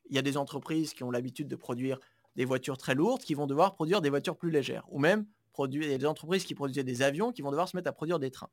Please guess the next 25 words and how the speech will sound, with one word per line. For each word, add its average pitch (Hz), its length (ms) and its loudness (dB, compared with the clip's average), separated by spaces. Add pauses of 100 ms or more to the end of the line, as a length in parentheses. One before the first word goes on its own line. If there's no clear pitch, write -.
(460)
Et 135 80 0
bien 143 120 2
sûr, 254 220 0
il 240 60 -2
va 147 80 4
y 139 40 2
avoir 143 140 2
un 127 60 0
changement 180 480 0
aussi 180 340 -4 (220)
du 139 120 -4
volume 139 320 0
de 131 80 -2
ces 127 140 -8
productions 117 480 -6 (920)
et 285 280 4
aussi 180 320 2
de 170 80 4
la 139 120 6
manière 190 420 4
dont 165 120 -2
elles 156 160 -2
sont 220 180 -6
produites. 147 540 -4 (260)
Donc, 120 180 -8